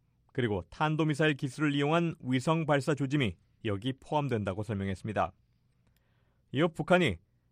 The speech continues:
핵과 탄도미사일 프로그램을 개발하겠다는 의도를 공공연히 밝힌 것을 고려할 때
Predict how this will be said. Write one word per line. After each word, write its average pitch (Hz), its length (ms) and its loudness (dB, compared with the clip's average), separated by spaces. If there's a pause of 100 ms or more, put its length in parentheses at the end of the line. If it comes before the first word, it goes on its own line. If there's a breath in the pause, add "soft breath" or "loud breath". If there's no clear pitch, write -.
(140)
핵과 175 540 2
탄도미사일 170 720 2
프로그램을 151 720 2
개발하겠다는 143 800 2
의도를 156 540 4 (160)
공공연히 143 580 0
밝힌 143 360 2
것을 135 220 0
고려할 135 360 4
때 107 220 0